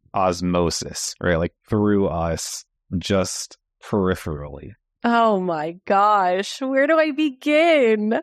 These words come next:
Speaker 2: Um, just so much. I mean, so I think it,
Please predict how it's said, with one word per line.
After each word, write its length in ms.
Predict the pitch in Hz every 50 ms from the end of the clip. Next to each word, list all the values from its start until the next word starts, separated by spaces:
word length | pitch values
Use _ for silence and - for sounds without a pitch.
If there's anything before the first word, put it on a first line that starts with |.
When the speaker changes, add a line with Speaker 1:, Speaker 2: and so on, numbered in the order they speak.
| - _ _ _ _ _ _ _ _ -
Speaker 2:
Um, 640 | - 247 247 247 240 233 220 214 196 180 180 196 190 - _ _ _ _ - 208
just 320 | - 370 440 - - -
so 240 | - 233 208 220 247
much. 680 | 262 220 175 151 175 214 180 - - - - - - - -
I 140 | 233 240 247
mean, 540 | 247 247 240 240 233 226 220 214 196 - - - _ _ _ _ -
so 680 | 226 - - - 269 254 240 233 226 226 214 185 160 - - _ _ _ _ -
I 120 | 233 240
think 180 | - 294 339 480
it, 120 | 403 -